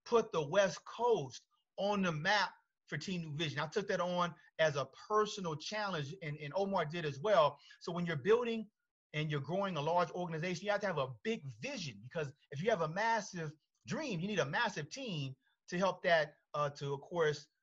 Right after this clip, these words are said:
uh, come into fruition. And so I'm in California building. I'm full-time by, by this, by this point in, in the, in the career with Legal Shield. And so this young lady came out to a briefing that I did, and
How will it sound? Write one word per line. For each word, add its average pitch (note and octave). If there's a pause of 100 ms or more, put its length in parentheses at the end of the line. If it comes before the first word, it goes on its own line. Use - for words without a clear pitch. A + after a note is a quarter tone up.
(140)
uh, C3
come F3
into D3+
fruition. D#3 (840)
And F3
so F#3 (720)
I'm E3
in C4
California A#3
building. G#3
I'm D3
full-time G#3 (100)
by, F3
by D#3+
this, F#3+
by D#3+
this F#3+
point G3 (160)
in, C#3
in B2
the, A2
in A#2
the A2 (180)
career F3+
with G3+
Legal C#3+
Shield. G3+ (600)
And F#3
so G#3
this A#3
young A#3
lady G3+ (280)
came A3
out G#3
to G3
a D3+
briefing G#3+
that G#3
I G3+
did, G#3
and B2